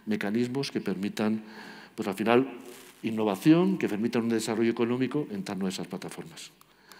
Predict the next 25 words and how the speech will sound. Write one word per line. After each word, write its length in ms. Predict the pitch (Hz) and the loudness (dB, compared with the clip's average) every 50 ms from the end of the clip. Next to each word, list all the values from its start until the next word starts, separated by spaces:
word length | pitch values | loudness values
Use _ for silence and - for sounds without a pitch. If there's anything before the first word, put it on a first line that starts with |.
| - - - - - - - - - _ _ | -20 -20 -20 -20 -20 -20 -20 -20 -20 _ _
Y 80 | - 117 | 0 0
el 60 | - | 2
tercer 300 | 120 107 - 175 160 - | 2 4 4 4 4 4
caso, 340 | - 175 175 - 185 196 202 | 4 2 4 4 4 2 2
y 60 | 156 107 | 2 -2
esto 160 | - - 101 | -4 -4 -6
sería 220 | - 110 104 104 | -4 -2 -2 -2
uno 200 | 101 101 101 101 | -2 -2 -2 -2
de 60 | 101 | -2
los 200 | 95 95 95 - | -2 -2 -2 -4
A 40 | 104 | -6
G 140 | - - 107 | -8 -8 -6
Vs 240 | 104 101 104 98 95 | -6 -4 -4 -4 -2
de, 160 | 110 110 110 113 117 135 | -4 -4 -4 -6 -12 -12
de 180 | 120 110 117 | -8 -6 -4
asti, 360 | 120 127 - - - 135 151 - - - - - - - - - - - - - - - - _ | -2 -2 -2 -2 -2 -4 -4 -6 -10 -16 -20 -20 -20 -18 -18 -18 -18 -18 -20 -20 -20 -20 -6 _
eh, 280 | - 107 104 101 104 - 104 | 2 4 4 4 2 0 0
sería 340 | - 117 101 113 123 123 123 | -2 0 2 2 2 2 0
qué 80 | 131 113 | -2 -4
está 140 | - 127 | -2 -4
pasando 520 | 92 113 107 - 117 120 120 127 131 127 - - | -4 -4 -4 -2 -2 -2 0 -2 -2 -2 -4 -6
con 120 | 113 101 | -6 -6
las 80 | 90 - | -6 -6
plataformas 500 | 104 - 98 85 - 107 104 95 - 101 | -6 -8 -8 -6 -6 -4 -6 -4 -4 -6
industriales. 680 | 90 87 82 - - 95 80 78 98 - - - | -6 -8 -8 -8 -10 -10 -10 -10 -12 -14 -16 -18